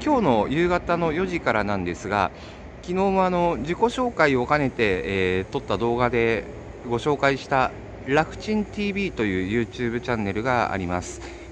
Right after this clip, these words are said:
えー、楽しいに、珍しいに、えー、アルファベットでティーブイですね。楽ちんティーブイ。ミライダーマンさんが楽ちんさんとしてやっている番組なんですが、そちらに、えー、夕方四時からライブ配信の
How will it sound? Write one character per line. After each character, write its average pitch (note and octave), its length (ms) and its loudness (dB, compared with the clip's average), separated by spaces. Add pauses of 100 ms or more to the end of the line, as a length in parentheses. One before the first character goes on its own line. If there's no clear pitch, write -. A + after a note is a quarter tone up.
え A2 140 0
ー、 - 100 -4
楽 C3+ 220 2
し C3 300 -2
い A2 40 0
に、 C#3+ 220 -2
珍 G2+ 420 0
し G2+ 300 -4
い F#2 40 -4
に、 B2 340 0
え D#2+ 920 -6
ー、 - 20 -6
ア G#2+ 40 -2
ル G#2+ 80 0
フ A#2+ 80 -2
ァ A2+ 60 0
ベ A2+ 80 2
ッ - 20 2
ト - 180 -4
で A#2+ 120 2
テ - 260 -8
ィ F#2+ 120 -2
ー D#2 40 -8 (200)
ブ G#2 80 0
イ G#2 100 0
で D2+ 100 -6
す - 100 -14
ね。 B2 220 -6
楽 G2+ 200 -10
ち A2 120 -6
ん G2 80 -2
テ - 160 -10
ィ F2+ 40 -4
ー E2 40 -6
ブ F2 60 -8
イ。 E2 240 -8
ミ B2 80 -2
ラ D3+ 120 2
イ D3 60 -2
ダ D#3 100 0
ー D3+ 40 0
マ G#2+ 120 0
ン F2 60 -4
さ F2+ 120 -4
ん E2 80 -4
が D#2+ 280 -4 (120)
楽 G#2+ 240 -2
ち D#3 140 -8
ん D#3+ 60 -4
さ D3 180 -2
ん C#3 60 -6
と C#3 120 -6
し - 120 -10
て C#3 180 -2
や B2 120 0
っ - 20 -14
て - 220 -6
い C#3+ 140 -6
る F#2 280 -2
番 F2+ 200 -2
組 F2 220 -2
な F2 100 -2
ん E2 80 -4
で D#2 80 -6
す - 140 -14
が、 E2+ 200 -2 (460)
そ C#3 160 -6
ち F3 120 -8
ら F3 160 2
に、 F3 320 0
え A#2 520 2
ー、 - 20 -2
夕 B2+ 140 0
方 C#3+ 200 -2
四 F#3 100 0
時 D3+ 80 -2
か F#2+ 140 2
ら D2+ 160 -2 (280)
ラ A#2 220 0
イ B2 40 2
ブ B2 100 -2
配 A#2+ 240 -2
信 F#2 260 -6
の A#2 200 -2